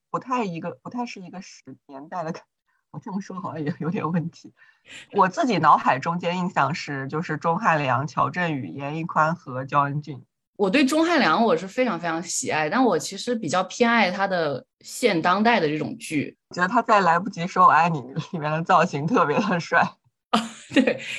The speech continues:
Speaker 2: 很多我觉得都很帅，就他整个人就很帅。我当时他上《这街三》的时候，我整个人就超级兴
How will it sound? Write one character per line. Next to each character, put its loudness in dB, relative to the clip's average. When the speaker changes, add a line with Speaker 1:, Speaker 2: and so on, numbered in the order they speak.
Speaker 2:
很 4
多 6
我 6
觉 2
得 0
都 4
很 2
帅， 0
就 -2
他 4
整 8
个 8
人 10
就 10
很 10
帅。 6
我 8
当 8
时 2
他 2
上 0
《这 4
街 4
三》 0
的 10
时 4
候， 8
我 6
整 4
个 6
人 6
就 4
超 4
级 -2
兴 -4